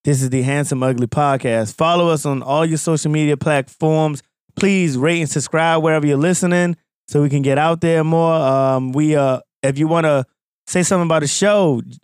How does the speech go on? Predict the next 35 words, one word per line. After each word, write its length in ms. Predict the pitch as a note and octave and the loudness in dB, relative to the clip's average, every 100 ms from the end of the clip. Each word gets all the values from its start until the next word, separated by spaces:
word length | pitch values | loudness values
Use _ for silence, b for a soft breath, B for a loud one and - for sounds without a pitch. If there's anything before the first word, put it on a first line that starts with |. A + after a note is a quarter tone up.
| - | -4
uh, 220 | C#3 B2 | -2 -2
send 220 | C3 F#3 F3 | -2 0 0
us 80 | |
an 120 | D#3 F3 | 0 0
email 440 | F#3+ F3 D#3 D3 | 2 2 2 2
at 140 | C#3 | 2
handsomeuglypodcast 1200 | C#3 D#3+ D#3 D3+ C#3 D3+ C#3+ C3+ D3+ D3+ D3+ C#3+ C3+ | 2 0 0 -2 0 0 0 0 0 0 0 -2 -2
at 60 | |
gmail 340 | C3 C#3+ C#3+ C3+ | -4 -2 -2 0
dot 200 | B2+ A#2 | -2 -2
com. 420 | - F3+ F#3 F3+ - _ _ _ | 0 2 2 -2 -6 _ _ _
Leave 140 | F#3+ A3+ | 0 2
us 80 | A3+ | 2
a 40 | |
voicemail. 460 | F#3 A#3+ A#3+ F#3 E3 | 2 2 0 2 2
It's 100 | D#3+ | 2
gonna 140 | F3 | 0
be 100 | E3+ | 0
in 100 | F#3+ | 0
the 60 | F3 | -2
show 340 | - F#3 F#3+ | -2 0 0
description. 680 | F3+ - F#3 G#3 - A#3 A#3 - _ _ - | 0 -2 -2 0 0 -2 -2 -6 _ _ -4
If 120 | D#3 | 0
you 80 | F#3 | 2
wanna 180 | F#3+ | 0
just 180 | F3+ F3+ | 0 0
say 120 | F#3+ F#3+ | 0 -2
something, 240 | G3 F3 | 0 0
we 60 | F3 | 0
might 160 | F3 | -2
read 200 | E3+ F3+ F3+ | 0 0 0
it 80 | |
on 160 | F3 E3+ | 0 0
air, 320 | E3+ F#3 F3+ | 0 0 0
whatever. 500 | E3+ F3 F3+ F3+ E3+ | 0 0 0 0 -2